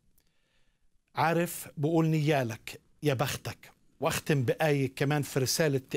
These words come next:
يوحنا الأولى، إصحاح أربعة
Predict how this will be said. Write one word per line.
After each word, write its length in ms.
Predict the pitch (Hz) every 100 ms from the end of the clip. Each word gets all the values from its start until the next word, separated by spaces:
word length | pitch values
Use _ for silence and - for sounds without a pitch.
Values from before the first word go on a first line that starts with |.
| -
يوحنا 420 | 135 - - 147
الأولى، 420 | 123 - 147 170 190 _ _ - - _ _ _
إصحاح 460 | - - 160 - -
أربعة 520 | 165 110 127 147 151